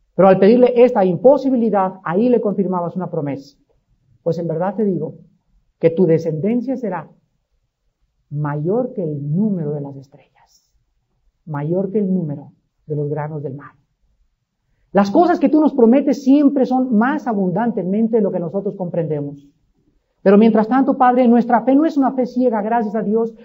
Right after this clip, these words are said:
Nuestra fe es una fe objetiva, absolutamente basada en hechos históricos,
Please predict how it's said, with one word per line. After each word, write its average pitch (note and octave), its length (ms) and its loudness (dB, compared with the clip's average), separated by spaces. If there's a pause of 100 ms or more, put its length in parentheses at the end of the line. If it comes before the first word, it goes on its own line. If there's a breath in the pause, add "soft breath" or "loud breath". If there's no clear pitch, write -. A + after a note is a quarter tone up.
(140 soft breath)
Nuestra B3+ 340 6
fe C#4+ 120 0
es D4 80 -2
una C#4+ 160 0
fe C#4 220 0
objetiva, A3+ 800 4
absolutamente A3+ 1200 2
basada G#3+ 460 0
en G3+ 160 0
hechos C#4 480 2 (320)
históricos, A#3 1200 0